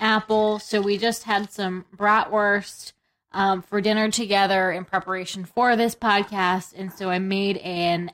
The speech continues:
apple strudel martini, um, which is, um, let's see, what is it? Two parts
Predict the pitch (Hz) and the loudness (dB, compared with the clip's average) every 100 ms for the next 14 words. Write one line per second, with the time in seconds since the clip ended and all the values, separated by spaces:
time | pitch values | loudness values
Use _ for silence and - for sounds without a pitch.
0 | - 208 220 233 220 - - 190 190 190 | -2 -2 0 0 0 -6 -12 -6 -2 -2
1 | 190 175 165 - - 294 285 214 294 _ | -2 -6 -8 -10 -14 -8 -4 -4 -6 _
2 | _ _ _ _ - 208 208 190 190 190 | _ _ _ _ -4 2 4 4 4 2
3 | 196 - 208 208 190 - - 202 190 190 | 0 -6 -2 0 0 -6 -4 -2 2 2
4 | 185 185 175 - - - 202 165 139 127 | 2 0 -4 -8 -12 -4 0 2 0 -6
5 | 202 _ _ - _ - 202 - 180 185 | -12 _ _ -20 _ -20 -18 -12 -10 -8
6 | 180 160 - _ - 269 269 - 254 240 | -10 -12 -20 _ -8 -4 -6 0 2 4
7 | 233 - - - | 2 -4 -14 -14